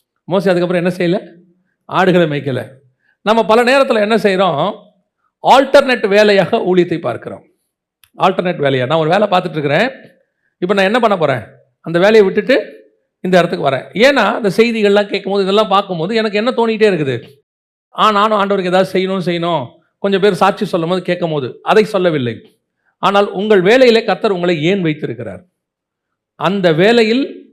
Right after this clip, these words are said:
நீங்கள் ஊழியத்துக்கு கத்துக்கொள்ள வேண்டிய சில காரியங்கள் அங்கே இருக்கும். உங்க ஊழியத்துக்கு நீங்கள் செய்ய வேண்டிய சில வேலைக்கான சில காரியங்களை என்ன செய்யணும்? இப்ப நாற்பது வருஷம் மோசே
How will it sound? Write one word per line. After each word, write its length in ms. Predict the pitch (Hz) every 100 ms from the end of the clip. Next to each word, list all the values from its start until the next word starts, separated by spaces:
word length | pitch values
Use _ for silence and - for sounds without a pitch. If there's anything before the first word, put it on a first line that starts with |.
| _ _
நீங்கள் 340 | 151 165 156
ஊழியத்துக்கு 720 | 156 233 247 233 220 214 247 208
கத்துக்கொள்ள 460 | 180 - 202 180
வேண்டிய 220 | 165 170
சில 220 | 170 156 139
காரியங்கள் 380 | 147 156 151
அங்கே 180 | 131 120
இருக்கும். 360 | 117 110 - - _ _ _ _ _ _ _ _
உங்க 200 | 143 151
ஊழியத்துக்கு 720 | 160 220 214 208 175 233 294 - - _ _ _ _
நீங்கள் 240 | 156 147
செய்ய 280 | - 214 240
வேண்டிய 260 | 220 202
சில 220 | 175 175 151
வேலைக்கான 800 | 175 190 185 151 139 190 240 -
சில 320 | - 160 147
காரியங்களை 460 | 156 190 180 175
என்ன 140 | 170 185 180
செய்யணும்? 360 | 175 220 - _ _ _ _ _
இப்ப 160 | 143 156
நாற்பது 320 | 165 190 180
வருஷம் 260 | 165 - 180
மோசே 440 | 165 165 147